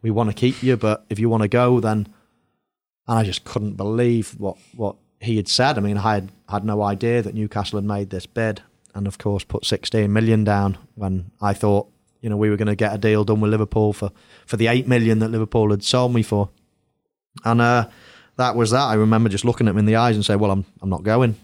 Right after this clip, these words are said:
<laughs> I'll stay then." He said, "Okay, no problem. No, that's fine." And, uh, of course, that started a, a week or two of prolonged poker play, let's say, with, with me just saying, "Well, it's Liverpool or nothing." And I knew they probably wanted to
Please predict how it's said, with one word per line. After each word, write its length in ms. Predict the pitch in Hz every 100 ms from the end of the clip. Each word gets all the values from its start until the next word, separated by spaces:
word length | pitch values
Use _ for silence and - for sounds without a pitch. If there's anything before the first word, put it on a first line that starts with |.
| _ _ _ _ -
<laughs> 80 | 160 - - - -
I'll 100 | 98
stay 320 | 95 - 123 123
then." 220 | 117 107
He 80 | 104
said, 240 | 120 127
"Okay, 400 | 165 165 165 175 123
no 180 | 131
problem. 400 | 123 139 160 147
No, 160 | 101 110
that's 240 | 107 101
fine." 340 | - 113 120 - _ -
And, 160 | 95 92
uh, 220 | 92 92 - - - -
of 120 | -
course, 300 | - 101 95
that 180 | 110 90 - _ _
started 720 | - - 113 104 104 101 95
a, 140 | 95 95 -
a 60 | 101
week 340 | 98 107 -
or 60 | 95
two 220 | - 101
of 100 | 95
prolonged 720 | - 104 104 104 98 98 98 - - _ _ _ _ - _
poker 360 | - 127 123 113
play, 320 | - 110 107
let's 260 | 104 95 -
say, 220 | 110 107
with, 240 | 101 98 101 104
with 180 | 101
me 180 | 110 107
just 160 | 101 104
saying, 180 | 104 107
"Well, 200 | 101 - -
it's 160 | 101 117
Liverpool 440 | 110 104 107 98
or 60 | 101
nothing." 400 | 110 - 110 101
And 100 | 92
I 100 | 101
knew 380 | 107 117 123 107
they 160 | 101 101
probably 300 | - 104 104
wanted 240 | 98
to 80 | 95